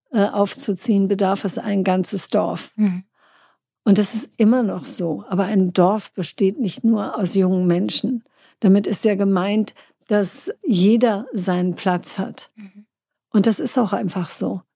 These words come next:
Speaker 1: Ja? Das, das junge Ungestümte braucht genauso viel wie Platz wie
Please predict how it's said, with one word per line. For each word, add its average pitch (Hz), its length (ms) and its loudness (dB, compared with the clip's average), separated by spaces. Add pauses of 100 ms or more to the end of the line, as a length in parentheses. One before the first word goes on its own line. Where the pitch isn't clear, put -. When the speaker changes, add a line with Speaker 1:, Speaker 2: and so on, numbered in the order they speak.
(120)
Speaker 1:
Ja? 208 240 -2 (280)
Das, - 320 2
das 214 240 2
junge 233 240 6
Ungestümte 233 880 0 (240)
braucht 220 240 0
genauso 220 500 0
viel 214 680 0
wie 214 440 0 (220)
Platz - 380 0
wie 226 220 0